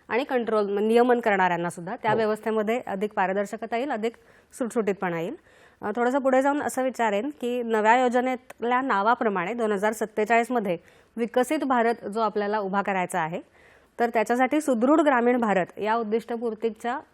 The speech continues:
Speaker 1: नवीन पावलांकडे आपण कसं बघता?
Speaker 2: हां, तर, अ, आता दोन हजार चौदा पासून जर बघितलं आपण तर या सरकारने बऱ्याचशा योजना आणल्यात आणि या योजनांमध्ये,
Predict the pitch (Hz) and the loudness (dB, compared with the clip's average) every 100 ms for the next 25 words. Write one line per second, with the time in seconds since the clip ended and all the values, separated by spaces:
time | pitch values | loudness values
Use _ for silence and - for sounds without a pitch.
0 | - 233 262 262 220 214 226 247 226 311 | -6 -2 0 0 0 -2 -2 -4 -4 -4
1 | 294 240 175 156 - 131 _ - 120 98 | -4 -2 -6 -8 -14 -20 _ -18 -16 -16
2 | _ _ _ _ _ _ _ 147 147 143 | _ _ _ _ _ _ _ -8 -4 -4
3 | 143 - - _ - _ _ _ _ - | -6 -8 -16 _ -20 _ _ _ _ -18
4 | 120 151 147 156 - _ _ _ _ 156 | -8 -4 -4 -4 -8 _ _ _ _ 0
5 | 165 180 185 156 165 170 156 175 156 151 | 2 2 0 0 2 0 -2 -2 0 0
6 | 131 147 165 127 120 120 131 - 135 131 | -2 -6 -2 -4 -4 -12 -14 -16 -10 -10
7 | 139 127 147 165 131 151 151 151 131 139 | -8 -6 -4 -4 -4 -4 -4 -2 0 0
8 | 139 151 147 135 123 131 135 131 123 123 | 0 -4 -4 -6 -8 -4 -6 -6 -8 -10
9 | _ _ _ _ _ _ _ 123 143 151 | _ _ _ _ _ _ _ -8 -2 0
10 | 151 135 139 156 156 147 160 | 0 -4 -2 0 0 2 2